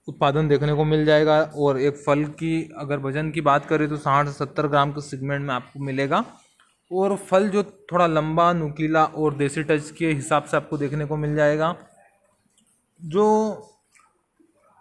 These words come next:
इसमें अगर फर्स्ट हार्वेस्टिंग की अगर बात करें तो पैंसठ से सत्तर दिन में इसकी फर्स्ट हार्वेस्टिंग मिल जाएगी।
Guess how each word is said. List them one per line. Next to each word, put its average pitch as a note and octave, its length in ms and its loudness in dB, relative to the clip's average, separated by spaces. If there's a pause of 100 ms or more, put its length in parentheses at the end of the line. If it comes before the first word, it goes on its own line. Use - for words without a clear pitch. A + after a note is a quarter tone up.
(420)
इसमें G3+ 280 -2
अगर G3 180 2
फर्स्ट G3 320 0
हार्वेस्टिंग E3+ 520 -2
की F#3+ 60 -4
अगर F3+ 200 0
बात E3+ 200 2
करें F3 180 -2
तो E3+ 100 -4
पैंसठ D#3+ 320 -2
से D#3+ 100 -8
सत्तर D#3 340 0
दिन D#3+ 180 -2
में D#3+ 120 -2
इसकी D3+ 260 -8
फर्स्ट D#3 300 -6
हार्वेस्टिंग D3 500 -2
मिल D3 180 0
जाएगी। C#3+ 340 -2